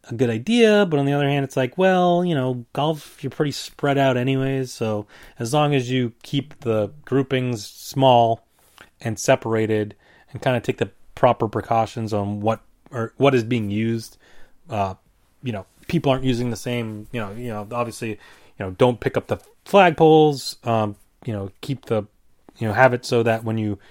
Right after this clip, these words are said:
you don't actually hit the ball in the cup, so you don't have to pull it out of the thing. You know, they're not having rakes for the sand traps.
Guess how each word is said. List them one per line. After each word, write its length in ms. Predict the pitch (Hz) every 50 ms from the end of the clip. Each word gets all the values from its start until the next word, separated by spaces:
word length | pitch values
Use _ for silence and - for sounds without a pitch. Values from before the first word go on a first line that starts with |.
| -
you 80 | - 123
don't 120 | 127 127
actually 260 | 123 120 - - 120 110
hit 200 | 113 117 - -
the 60 | 104
ball 280 | 95 117 120 120 120
in 100 | 120 117
the 60 | 107 101
cup, 380 | - - 160 156 143 - -
so 140 | - - -
you 60 | 104
don't 80 | 104 104
have 80 | 101
to 60 | - -
pull 240 | - - 110 104 98
it 60 | 101
out 100 | 101 101
of 60 | 98
the 60 | 98
thing. 360 | 104 139 143 143 139 139 135 127 _ - - - - _ _ _ _ -
You 80 | - 95
know, 140 | 90 90 95
they're 120 | 98 107 101
not 180 | 104 110 107
having 280 | 107 120 113 107 101 98
rakes 340 | 101 104 107 - - - -
for 200 | - - 110 104
the 240 | 104 104 98 95
sand 280 | 92 - - 165 165 147
traps. 300 | - 165 156 151 - -